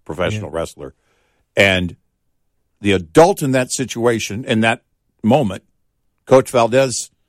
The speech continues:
Speaker 1: said, "Look, I know you and your friends love music. What about music?" And he was a musician, by the way.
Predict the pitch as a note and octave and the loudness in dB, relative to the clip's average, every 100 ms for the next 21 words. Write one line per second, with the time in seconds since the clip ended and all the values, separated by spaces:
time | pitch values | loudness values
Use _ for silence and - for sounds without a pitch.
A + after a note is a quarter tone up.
0 | _ _ - - C3 A3 A3 - _ _ | _ _ -12 -2 0 2 0 -4 _ _
1 | _ - D3+ F#3+ D#3+ F3+ F3+ D#3+ _ _ | _ 0 2 2 0 0 -2 -8 _ _
2 | _ G#2+ A2 E3 D#3 B2 - D#3 D3+ A2 | _ -6 0 2 0 -4 -4 -4 -2 0
3 | B2+ G2 A2+ G3+ - - _ _ - _ | 0 0 -4 -4 -6 -12 _ _ -20 _
4 | _ _ _ _ _ _ _ _ _ _ | _ _ _ _ _ _ _ _ _ _
5 | _ - D#3 G#3 F#3+ D3 C3+ G#3 - - | _ 2 2 4 0 0 -2 -2 -4 -16
6 | _ _ _ _ _ _ _ _ _ _ | _ _ _ _ _ _ _ _ _ _
7 | _ _ - - - B2+ C#3 B3+ A#3+ F3 | _ _ -20 -12 0 2 4 2 2 -2
8 | E3+ D3+ G#3 - A2 F2 D#2+ D#2+ C#2+ | 0 2 0 0 -2 -2 -4 -4 -8